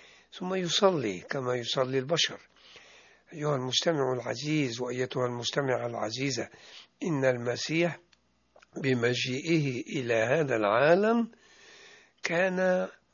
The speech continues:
عنده الطبيعتين: الطبيعة الإلهية التي له منذ الأزل بدون بداءة،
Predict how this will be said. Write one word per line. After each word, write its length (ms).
عنده 460
الطبيعتين: 920
الطبيعة 640
الإلهية 920
التي 420
له 360
منذ 540
الأزل 720
بدون 600
بداءة، 480